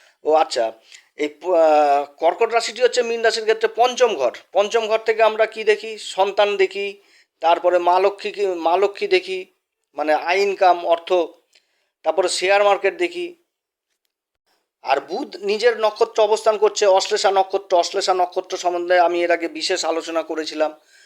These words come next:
অশ্লেষা নক্ষত্রে এই যে বুধের অবস্থান, এই ক্ষেত্রে মীন রাশির ক্ষেত্রে কী হবে? একটা দৃঢ় বে-, ব্যক্তিত্ব প্রকাশ পাবে, সমাজে মান সম্মান যথেষ্ট লাভ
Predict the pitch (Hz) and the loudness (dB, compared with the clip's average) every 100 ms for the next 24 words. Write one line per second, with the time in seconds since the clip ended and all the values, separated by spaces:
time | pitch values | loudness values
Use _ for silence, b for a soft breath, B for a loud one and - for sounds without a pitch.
0 | b _ 123 - 175 190 190 185 202 202 | b _ -8 -4 0 0 2 0 0 0
1 | 220 214 214 b b _ 160 165 185 185 | 2 2 2 b b _ -2 0 0 2
2 | 208 196 185 202 208 170 160 180 185 196 | 2 4 2 0 0 0 0 -6 -4 -4
3 | 185 202 220 226 226 208 220 208 202 214 | -2 -2 0 -2 -2 -4 -2 -2 -4 -2
4 | 208 175 - 151 156 175 202 175 185 - | 2 2 0 -6 0 2 4 2 -2 -6
5 | - 170 - 208 - - 202 226 - 226 | -6 -6 -6 -6 -4 -4 -2 -2 2 0
6 | 170 - 156 160 175 165 170 185 185 185 | 0 -2 -4 0 0 2 0 -2 -2 -2
7 | 170 170 180 202 185 | 0 -2 -2 0 2